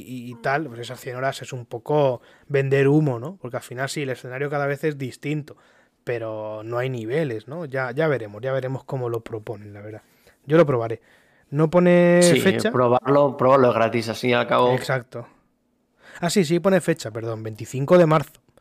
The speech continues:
Speaker 1: dentro de veintidós días. Guay, guay, guay, pues nada.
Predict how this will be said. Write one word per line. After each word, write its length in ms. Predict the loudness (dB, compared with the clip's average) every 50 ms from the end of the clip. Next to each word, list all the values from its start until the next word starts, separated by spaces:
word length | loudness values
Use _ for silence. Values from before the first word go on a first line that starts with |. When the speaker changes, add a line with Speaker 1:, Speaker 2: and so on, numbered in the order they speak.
| _ _ _ _ _ -14
Speaker 1:
dentro 260 | -12 -8 -4 -2 -2
de 80 | 0 0
veintidós 480 | -2 -2 -4 -2 0 2 2 2 2
días. 420 | 0 -2 -4 -4 -4 -8 -12 -20 _ _ _ _ _
Guay, 200 | -14 -12 -12 -12
guay, 180 | -12 -14 -16 -16
guay, 160 | -16 -18 -18 -18
pues 160 | -18 -18 -16
nada. 240 | -18 -18 -18 -20